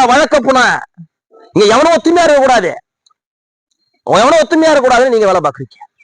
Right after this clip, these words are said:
நீங்க வேலை, அதான் வேலை பாக்குறீங்க. இப்ப தெக்க தேவமார்கள் எல்லாம் முடிவு பண்ணிட்டாங்க, ஒட்டுமொத்தம் வி சி ஆ இருக்கிற கூட்டணிக்கு ஓட்டே போடக்கூடாது. இவர் என்ன பண்றாரு? இப்ப அறிவியலை நம்பி, இல்ல,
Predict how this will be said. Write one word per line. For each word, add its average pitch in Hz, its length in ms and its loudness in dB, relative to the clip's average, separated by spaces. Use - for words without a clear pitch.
நீங்க 285 200 0
வேலை, 294 160 2
அதான் 302 240 2
வேலை 285 160 0
பாக்குறீங்க. 180 320 -2
இப்ப - 160 -12
தெக்க 220 320 -2
தேவமார்கள் 247 480 0
எல்லாம் 240 180 0
முடிவு 233 160 0
பண்ணிட்டாங்க, - 320 -4
ஒட்டுமொத்தம் 226 460 0
வி 240 60 -6
சி 233 200 -4
ஆ 226 80 2
இருக்கிற 208 240 -2
கூட்டணிக்கு 214 400 0
ஓட்டே 214 180 0
போடக்கூடாது. 165 380 -2
இவர் 254 140 2
என்ன 247 100 0
பண்றாரு? 214 260 0
இப்ப 185 120 -2
அறிவியலை 202 240 0
நம்பி, 131 160 -8
இல்ல, 247 120 0